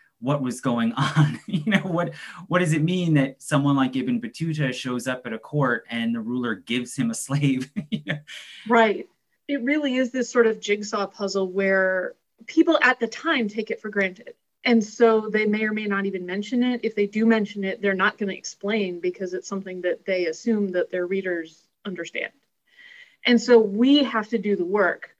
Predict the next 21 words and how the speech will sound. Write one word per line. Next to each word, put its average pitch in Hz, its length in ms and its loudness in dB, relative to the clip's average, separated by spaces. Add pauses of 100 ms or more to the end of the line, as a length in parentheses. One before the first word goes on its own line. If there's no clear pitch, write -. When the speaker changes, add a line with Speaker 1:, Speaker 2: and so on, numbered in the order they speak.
Speaker 2:
of 202 140 -2
kind 202 220 -2
of 180 60 -6
piecing 202 340 -4
this 180 160 -4
together 175 400 -2
and 170 120 -6
coming 180 280 -8
up 170 100 -10
with 185 120 -8
a 175 40 -6
bigger 175 240 -6
picture. 196 460 -4
And 185 180 -2
then 180 140 -6
you 170 100 -10
can 175 180 -14
interpret 196 640 -2
these 170 320 -2
off-the-cuff 180 560 -6
remarks - 560 -10